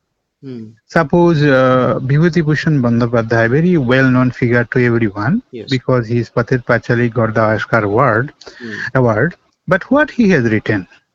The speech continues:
Speaker 2: if you go to the writings very seriously, then he had used very objectionable word
Speaker 1: Hmm.
Speaker 2: regarding the Bagdis and Dules, very objectionable word, but nobody has raised question against it because he belonging to the particular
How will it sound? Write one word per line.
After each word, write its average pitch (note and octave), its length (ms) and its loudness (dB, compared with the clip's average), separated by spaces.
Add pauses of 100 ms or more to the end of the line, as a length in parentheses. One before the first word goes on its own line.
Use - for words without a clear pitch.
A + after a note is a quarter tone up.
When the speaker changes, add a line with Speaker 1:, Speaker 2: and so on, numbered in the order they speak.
(600)
Speaker 2:
if F#3+ 180 2
you A#3+ 120 2
go D#3 180 4
to A#3+ 200 0
the G#3+ 200 2
writings B2 400 2
very A#2+ 260 0
seriously, A2+ 760 -2
then D#3+ 340 2
he F#3 260 0
had F#3 220 0
used F#3 340 2
very D#3 320 0 (140)
objectionable F#3 800 0
word D3 480 2 (500)
Speaker 1:
Hmm. B2 340 -16
Speaker 2:
regarding F3 460 2
the F3 100 2
Bagdis C3 720 0
and B2 140 2
Dules, B2+ 460 2 (120)
very F#3 220 4
objectionable F#3+ 720 0
word, A#2+ 320 2
but B2+ 120 2
nobody E3 520 2
has F#3 200 0
raised E3+ 360 0
question F#3+ 400 0
against F3+ 380 0
it A3 200 0 (140)
because F#3+ 340 -2
he F#3 80 2
belonging E3+ 480 2
to C3 160 0
the D#3+ 120 -2
particular C#3 640 0